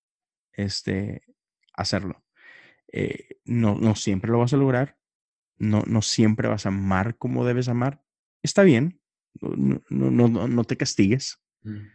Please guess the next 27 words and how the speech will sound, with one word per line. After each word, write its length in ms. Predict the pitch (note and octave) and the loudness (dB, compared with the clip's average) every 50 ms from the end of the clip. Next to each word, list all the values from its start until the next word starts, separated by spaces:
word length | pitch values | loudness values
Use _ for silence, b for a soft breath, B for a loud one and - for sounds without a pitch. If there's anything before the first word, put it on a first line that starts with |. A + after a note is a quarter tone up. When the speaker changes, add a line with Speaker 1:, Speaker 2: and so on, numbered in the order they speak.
| _ _ _ _ _ _ _ _ _ _ _ _ _ _ _ _ _ _ _ _ _ _ _ _ | _ _ _ _ _ _ _ _ _ _ _ _ _ _ _ _ _ _ _ _ _ _ _ _
Speaker 1:
Pero 200 | G3 F3 E3 D3+ | 4 6 6 6
camina 320 | - D3 D3 C#3 C3 A2+ | 6 6 8 8 6 6
hacia 180 | G2+ - - F2 | 2 2 0 -2
allá. 260 | - - - - _ _ _ _ _ _ _ _ _ _ _ _ _ | -4 -4 -8 -16 _ _ _ _ _ _ _ _ _ _ _ _ _
Caminemos 500 | - B2 A#2+ B2 B2 B2+ A#2 A2 G#2+ - | 2 4 4 6 6 4 2 0 -2 -4
hacia 200 | G2+ F#2+ - E2 | -8 -8 -6 -6
allá. 240 | C2+ A#1+ - - _ _ - - | -6 -6 -8 -12 _ _ -20 -10
Este, 840 | - A2+ G#2+ G#2 - - - G#2 G2+ G2+ G2+ G2 F#2 - - - - - - - - - - - | -8 -6 -6 -6 -8 -6 -4 -2 -2 0 -2 -2 -4 -4 -6 -8 -8 -10 -12 -12 -14 -18 -20 -16
sí, 180 | - - - C3+ | -10 0 2 4
es 80 | C3 C3+ | 4 4
difícil 340 | C3+ B2 C#3+ C#3 C#3 A#2+ | 4 2 2 2 2 0
perdonar, 400 | A#2 A2+ G#2+ G#2+ G#2+ G#2+ A2 A2+ A2+ | 0 -2 -4 -2 -2 -2 0 0 0
es 80 | A2+ | 0
difícil 520 | A2 A2 - A#2+ A#2 - - A#2 A2+ A2+ A2 | -2 -4 -4 -4 -6 -4 -4 -4 -2 0 0
amar, 320 | G2+ G2 G2+ G#2 A2 A2+ A2 | 0 2 2 2 2 0 0
es 80 | G#2+ G#2 | -2 -4
difícil. 680 | G#2+ G#2 A2+ A2 G#2+ A2+ G#2+ A2 G#2+ A2 G#2+ G#2+ A2+ b b b b b b b b b b b b _ _ _ - _ _ _ _ - | -4 -4 -4 -4 -4 -2 -4 -2 -2 -4 -4 -6 -8 b b b b b b b b b b b b _ _ _ -20 _ _ _ _ -12
Está 160 | - - - C#3+ | -6 0 2 4
bien, 360 | B2 F#2 G2+ G#2+ A2 B2+ - - - - - - - - | 4 2 0 -4 -10 -16 -20 -20 -20 -18 -16 -14 -12 -8
hay 180 | - F2+ B2+ C3 | -2 2 2 4
gracia. 560 | A#2+ B2 F#2+ A2 - - - D#2 G#2 - _ _ _ _ _ _ _ _ _ _ _ _ _ _ _ _ _ _ _ _ _ | 4 2 2 2 -2 -4 -6 -6 -8 -12 _ _ _ _ _ _ _ _ _ _ _ _ _ _ _ _ _ _ _ _ _
Pero, 320 | - B2 A#2 A2 G#2+ - - | 0 2 2 2 0 0 -2
pero 160 | A#2 A#2+ - | -2 0 0
caminemos 460 | C#3 B2+ B2+ B2 A#2+ G#2+ G#2 F#2+ - | 0 0 2 2 0 0 -2 -2 -6
hacia 180 | F2+ - - D#2+ | -6 -6 -6 -8
allá. 260 | D#2+ - - _ _ _ _ _ _ _ _ _ _ _ _ | -8 -10 -14 _ _ _ _ _ _ _ _ _ _ _ _
Speaker 2:
Mm. 240 | - A#2+ A2 G2+ | -18 -16 -16 -18